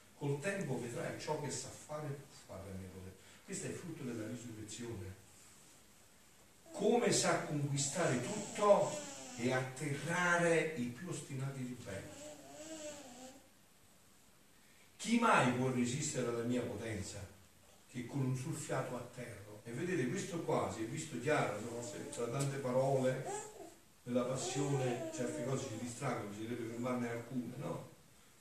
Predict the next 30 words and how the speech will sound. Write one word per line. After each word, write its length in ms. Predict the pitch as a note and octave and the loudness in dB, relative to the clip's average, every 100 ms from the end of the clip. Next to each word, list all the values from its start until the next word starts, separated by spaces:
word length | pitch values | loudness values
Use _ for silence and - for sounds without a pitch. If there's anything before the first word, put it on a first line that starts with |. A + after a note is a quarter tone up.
| - - - | -20 -18 -16
Stava 280 | - C#3 C#3+ | -2 2 4
andando 300 | D3 D#3 D#3+ | 4 4 4
a 40 | |
morire 420 | C#3+ - E3 - - | 4 4 2 0 -4
Gesù. 260 | - - F#2+ - - - - - - - - - - - | -6 -6 -8 -8 -14 -16 -16 -16 -18 -18 -18 -18 -18 -16
Il 120 | G#2 | -12
Vangelo 340 | A2 A#2+ C#3+ | -8 -2 0
di 140 | B2 A#2+ | 0 -2
Giovanni, 400 | A2 A2 - F#2+ | -6 -8 -8 -10
l'abbiamo 380 | - - - - - | -8 -8 -8 -10 -12
letto. 300 | - - A4 | -14 -12 -2
Giovanni 260 | A#4+ A4+ G#4 F#4+ | 0 0 0 0
scrive 400 | F4+ - E4 D4+ | 0 0 -2 -2
questo, 320 | D#4 - - | -6 -10 -12
no? 120 | A#2+ - - | -14 -14 -18
Stava 100 | - | -10
andando 200 | C3 C3 | -2 0
a 60 | C3+ | 0
morire 300 | C#3+ D3 G2+ | -2 -4 -6
Gesù. 280 | - - G2 - - - - - | -10 -12 -14 -16 -20 -20 -20 -14
E 80 | C3 | -10
sono 220 | - C3+ | -6 -4
arrivati 340 | C3 C#3 B2 A#2+ | -2 0 0 0
là 260 | C3+ C3+ | 0 -2
tutti 300 | C#3+ C#3 C3 | -4 -8 -8
quei 120 | A#2+ | -6
bastoni, 480 | A#2+ A2+ - C#3 B2+ | -6 -8 -10 -8 -8
spade, 400 | - - - - B2 | -10 -10 -10 -10 -10
tutti 260 | B2+ B2+ | -10 -10
forti. 320 | B2 - - | -8 -8 -8